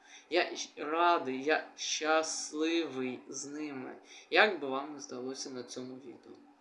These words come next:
Просто в той момент мене почало накривати, е, саме це відчуття. Відчуття, те, що я за рік нічого не зробив. Я багато чого знаю,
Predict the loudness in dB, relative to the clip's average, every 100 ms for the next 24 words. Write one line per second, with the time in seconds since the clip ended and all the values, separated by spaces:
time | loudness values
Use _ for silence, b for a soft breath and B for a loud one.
0 | B B B B B B B B B B
1 | _ _ -4 -4 -4 0 4 4 2 -6
2 | -20 _ _ _ -10 4 6 8 6 4
3 | 4 2 0 -4 -10 -14 -14 _ _ -14
4 | -8 -4 0 0 0 -4 0 2 4 4
5 | 2 0 -14 _ -12 -10 0 0 4 6
6 | 6 2 -2 -2 -2 -6 -12 -18 -20 -18
7 | -16 -14 -16 -18 -12 -4 0 0 -2 0
8 | 0 0 -2 -6 -8 -6 -2 0 0 -4
9 | -8 -8 -6 2 6 8 6 4 2 -8
10 | -16 _ _ _ -6 -2 -2 0 8 8
11 | 8 2 2 4 0 -2 -4 -2 -2 -2
12 | -4 -6 -8 -8 -10 -12 -20 b b b
13 | 4 6 6 2 -4 -20 _ _ _ _
14 | -2 2 0 0 -2 -2 -4 -8 -12 -14
15 | -14